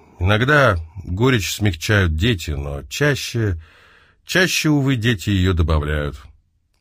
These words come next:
"Может, лучше быть некрасивой?" "Это не выход", ответила Клариса. "Красивых женщин патриархия выкидывает на помойку, выжав из них все соки,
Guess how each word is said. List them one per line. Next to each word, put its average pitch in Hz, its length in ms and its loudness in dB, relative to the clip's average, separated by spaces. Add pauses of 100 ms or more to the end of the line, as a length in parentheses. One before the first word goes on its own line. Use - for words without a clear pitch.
(140)
"Может, 85 340 2
лучше 85 280 -2
быть 82 200 0
некрасивой?" 90 720 2 (500)
"Это 160 340 0
не 90 140 6
выход", 85 480 2
ответила 78 400 -4
Клариса. 76 580 -2 (640)
"Красивых 139 500 2
женщин 139 460 2
патриархия 95 640 2
выкидывает 90 500 2
на 85 140 4
помойку, 92 520 4
выжав 80 460 2
из 80 160 -4
них 80 320 4
все - 240 -4
соки, 131 480 -2